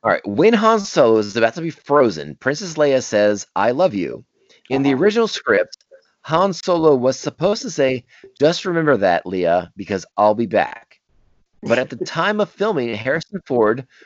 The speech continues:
Speaker 1: wasn't entirely certain he did want to come back for a third movie.
Speaker 2: Hmm.
Speaker 1: There is a recurring legend that his line, "I know," was ad-libbed.
Speaker 2: Yeah.
Speaker 1: However,
Speaker 2: Cool.
Speaker 1: Alan Arnold's book,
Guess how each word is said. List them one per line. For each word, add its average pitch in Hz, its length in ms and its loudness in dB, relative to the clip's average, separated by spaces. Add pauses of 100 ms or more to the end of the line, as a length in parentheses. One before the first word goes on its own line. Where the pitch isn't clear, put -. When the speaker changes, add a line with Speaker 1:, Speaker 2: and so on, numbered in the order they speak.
(140)
Speaker 1:
wasn't 165 380 2
entirely 160 440 0
certain 127 720 -4
he 151 160 -10
did 226 240 -6
want 175 160 -2
to 107 80 -12
come 95 160 -6
back 87 240 -2
for 92 160 -4
a 82 60 -2
third 90 260 -4
movie. 82 400 -10 (680)
Speaker 2:
Hmm. 117 160 -18
Speaker 1:
There 127 220 4
is 147 260 0
a 147 400 2
recurring 190 540 -4
legend 120 580 2 (480)
that 127 140 0
his 139 180 -2
line, 123 520 2 (100)
"I 147 240 0
know," 110 500 2
was 117 300 -4
ad-libbed. 110 720 -2
Speaker 2:
Yeah. - 100 -20 (280)
Speaker 1:
However, 123 840 2 (960)
Speaker 2:
Cool. 131 100 -2
Speaker 1:
Alan 202 240 2
Arnold's 165 420 0
book, 101 380 -2